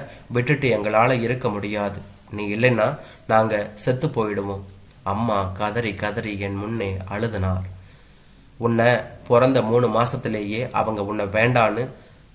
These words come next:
தூக்கி கொடுத்துட்டாங்க. அந்த நாள் தொடங்கி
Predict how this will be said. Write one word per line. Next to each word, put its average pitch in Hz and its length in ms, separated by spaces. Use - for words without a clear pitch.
தூக்கி 117 640
கொடுத்துட்டாங்க. 101 640
அந்த 107 260
நாள் 120 260
தொடங்கி 113 560